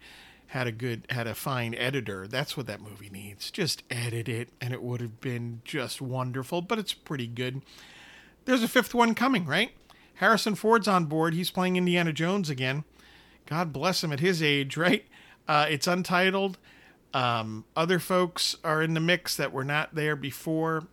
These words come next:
I'm looking forward to it. I want to see Indy back one more time. Now, what about that question that Harrison Ford raises here? Let's say the next one is Harrison Ford's last Indiana Jones film.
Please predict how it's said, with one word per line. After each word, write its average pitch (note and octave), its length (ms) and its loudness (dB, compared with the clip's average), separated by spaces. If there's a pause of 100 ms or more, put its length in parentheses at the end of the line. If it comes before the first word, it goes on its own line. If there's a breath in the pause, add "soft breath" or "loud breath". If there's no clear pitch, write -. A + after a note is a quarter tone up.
(100)
I'm F3 220 -4
looking F#3 260 -2
forward D#3 400 -2
to B2+ 160 -4
it. A2 160 -6
I F3 140 -4
want F3 160 0
to D3+ 40 -2
see C#3 220 -2
Indy B2+ 220 -4
back A#2 340 -6
one A#2 120 -4
more A#2 200 -6
time. A2+ 300 -6 (420 loud breath)
Now, B2+ 140 -2
what D3+ 100 0
about E3+ 240 2
that D#3 160 0
question D3 540 -2
that A#2 220 -4 (580 loud breath)
Harrison D3 420 -2
Ford C#3 320 -4
raises C#3 460 -2
here? C#3 100 -4
Let's G3+ 240 -2
say F3+ 300 4
the D3 100 0
next D3+ 300 -2
one C#3+ 180 -2
is A#2+ 160 -4
Harrison C3+ 460 -2
Ford's A#2+ 480 -6
last A#2+ 520 -2
Indiana A#2 500 -6
Jones A2 440 -8
film. A#2+ 460 -8